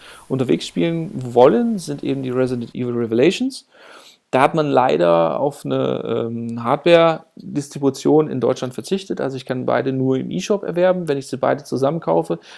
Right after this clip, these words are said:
habe ich aber einen günstigeren Preis. Wobei auch da wieder das, was ich vorhin schon bei Bethesda gesagt habe, zum Tragen kommt.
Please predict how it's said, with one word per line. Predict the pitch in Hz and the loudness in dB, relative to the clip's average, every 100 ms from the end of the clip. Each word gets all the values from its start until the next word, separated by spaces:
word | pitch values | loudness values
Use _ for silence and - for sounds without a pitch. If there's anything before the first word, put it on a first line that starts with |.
| - | -6
habe | - | -4
ich | 139 | -2
aber | 123 | -2
einen | 135 131 | -2 0
günstigeren | 131 127 127 123 117 | -2 -2 -2 -2 -2
Preis. | - 170 208 - - - - | 0 2 0 -2 -18 -20 -4
Wobei | 135 143 143 | 4 8 8
auch | 110 | 6
da | - 127 147 160 | 2 2 2 2
wieder | 156 143 | 0 -2
das, | 131 131 | -2 -4
was | 135 - | -6 -8
ich | - | -6
vorhin | 131 131 | -4 -4
schon | 131 | -4
bei | 123 | -4
Bethesda | 123 123 147 147 156 | -4 -4 -4 -2 -2
gesagt | 147 147 143 - | -2 -2 -4 -2
habe, | 143 143 143 139 139 131 | 0 2 2 0 -2 -6
zum | - 131 | -10 -8
Tragen | - 135 143 139 | 0 2 2 0
kommt. | 143 139 139 | -2 -2 -4